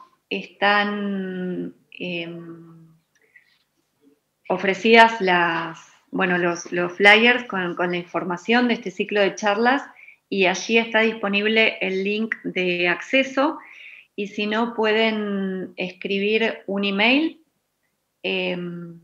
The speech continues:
se pueden comunicar, eh, con, con el email m gonzal arroba f r b b punto u t n punto e d u punto a r.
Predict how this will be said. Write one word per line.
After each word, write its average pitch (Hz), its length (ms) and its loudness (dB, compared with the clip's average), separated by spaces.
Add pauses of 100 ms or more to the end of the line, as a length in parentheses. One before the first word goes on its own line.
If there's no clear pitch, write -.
(100)
se - 180 -8
pueden 202 340 0
comunicar, 190 920 2 (580)
eh, 165 720 -10
con, 170 840 -10 (840)
con 180 220 -4
el 185 100 0
email 202 800 0
m 208 340 0
gonzal 220 760 4 (800)
arroba 214 640 4
f 190 260 -2
r 185 260 2
b 175 120 0
b 240 440 0 (220)
punto 208 580 -2
u 185 140 -4
t 185 240 -2
n 285 360 2
punto 196 380 -4
e 190 160 2
d 233 60 0
u 247 180 -4
punto 180 380 -6
a 160 120 0
r. - 100 -10